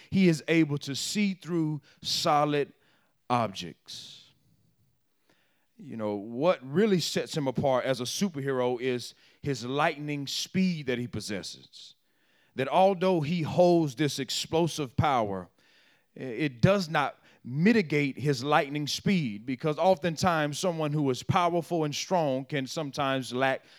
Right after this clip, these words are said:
the speed to get the job done. But Superman, even though he has this explosive power, this lightning speed, this puncturing X-ray vision, he himself knows the plight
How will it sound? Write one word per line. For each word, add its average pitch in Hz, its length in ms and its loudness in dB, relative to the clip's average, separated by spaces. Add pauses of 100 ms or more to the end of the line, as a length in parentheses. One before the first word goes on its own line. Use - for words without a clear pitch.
(200)
the 127 100 -2
speed 147 640 0
to 127 340 0 (480)
get 151 180 2
the 151 80 2
job 135 380 2
done. 139 320 4
But 120 240 0 (720)
Superman, 123 1040 2
even 226 320 2
though 185 200 4
he 175 160 2
has 156 280 2
this 156 160 -4
explosive 185 680 0
power, 127 400 2
this 131 260 0
lightning 180 540 0
speed, 143 500 -4
this 139 220 -2 (340)
puncturing 190 760 2
X-ray 170 540 0
vision, 127 640 -2 (1500)
he 233 300 4
himself 160 760 0
knows 131 500 2
the 120 120 -6
plight 113 640 -4